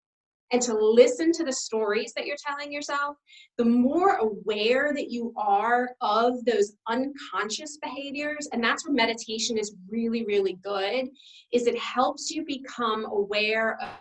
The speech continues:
of your unconscious reactions to things. You know, so that you can choose your response, you can choose your reaction,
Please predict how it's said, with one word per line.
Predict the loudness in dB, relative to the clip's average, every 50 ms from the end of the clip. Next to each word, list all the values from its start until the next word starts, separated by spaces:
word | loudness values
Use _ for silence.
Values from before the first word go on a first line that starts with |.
| _ _ _ _ _ -12
of | -12 -12 -6
your | -2 0 0 2 2 0 -2 -4 -4
unconscious | -6 -6 -6 -6 -6 -6 -6 -6 -8 -10 -12 -8
reactions | -6 -4 -4 -4 -6 -6 -8 -10 -10 -10 -12 -16 -16 -18
to | -20 -18
things. | -16 -18 -18 -18 -20 -20 -20 -20 _ _ _ _ _ _ _ _ _ _ _ _ _ _ _ _ _ _ _ _ -8
You | -6
know, | -6 -6 -6
so | -6 -2 0 0 0 2 2
that | 2 4 4 2 2 0 -4 -10 _ _ _
you | -2 -2 0
can | 0 0
choose | 2 2 2 2 2 0 0 0 0
your | 0 2
response, | 2 0 0 -2 -4 -4 -4 -6 -6
you | -6
can | -6 -4
choose | -4 -4 -4 -4 -4 -4 -4
your | -4 -4
reaction, | -4 -2 -2 -2 -4 -4 -8 -10 -10 -12 -16